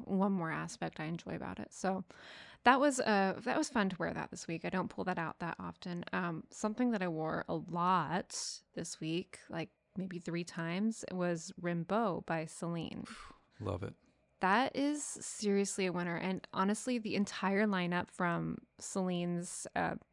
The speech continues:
Speaker 1: new fragrance release. I don't, when was, when did they debut that?
Speaker 2: Oh, boy,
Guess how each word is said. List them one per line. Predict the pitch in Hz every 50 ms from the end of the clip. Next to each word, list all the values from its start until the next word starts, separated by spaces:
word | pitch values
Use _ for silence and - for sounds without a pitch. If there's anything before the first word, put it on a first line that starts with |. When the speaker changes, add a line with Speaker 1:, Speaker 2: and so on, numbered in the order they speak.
| - _ -
Speaker 1:
new | 202 196 196 196 202
fragrance | 196 - - 190 180 175 165 180 185 196 - -
release. | 170 170 170 165 160 180 - -
I | - 226
don't, | 277 -
when | - 262 269 302 320
was, | 330 311 - 196 170 -
when | - 214 233 254
did | 277 294 269 247 247 - _ -
they | 190 175
debut | 165 165 160 156 - 151 156 160 -
that? | - - - - - - _ -
Speaker 2:
Oh, | - - - - 127 - - -
boy, | 139